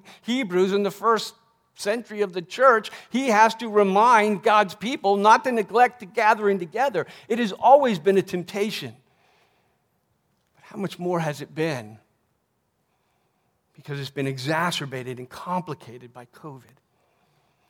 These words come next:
Now, let me just say, it has been legitimate and still is. If,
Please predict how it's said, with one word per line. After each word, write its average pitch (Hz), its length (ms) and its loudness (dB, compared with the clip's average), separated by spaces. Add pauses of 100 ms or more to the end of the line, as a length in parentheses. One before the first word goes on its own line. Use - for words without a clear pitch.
(140)
Now, 131 140 -6
let 180 100 0
me 214 120 -4
just 185 240 -8
say, 156 220 -2
it 170 180 -2
has 190 180 -2
been 170 300 -2
legitimate 135 640 -8
and 139 180 -10
still 165 360 -8
is. 120 300 -12
If, 127 200 -20